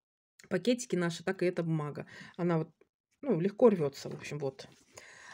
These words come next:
Дальше заказала вот такие влажные салфетки. Это я заказала. В основном щас я заказываю себе на работу. Потому что я работаю продавцом женской одежды, и женщины приходят с примеркой, ну, с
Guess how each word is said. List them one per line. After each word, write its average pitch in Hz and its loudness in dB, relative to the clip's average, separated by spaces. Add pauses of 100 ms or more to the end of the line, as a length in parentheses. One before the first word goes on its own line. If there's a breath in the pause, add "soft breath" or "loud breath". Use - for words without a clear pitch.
(140 loud breath)
Дальше 240 8
заказала 220 8
вот 202 6
такие 226 6
влажные 202 6
салфетки. 247 2
Это 240 8
я 226 8
заказала. 226 6
В 214 4
основном 233 4
щас 226 0
я 214 6
заказываю 240 2
себе 208 2
на 214 6
работу. 160 0 (380 loud breath)
Потому 233 4
что 214 8
я 214 8
работаю 208 4
продавцом 202 4
женской 190 2
одежды, 220 4
и 196 4
женщины 226 0
приходят 202 0
с - -18
примеркой, 196 2
ну, 220 -2
с - -14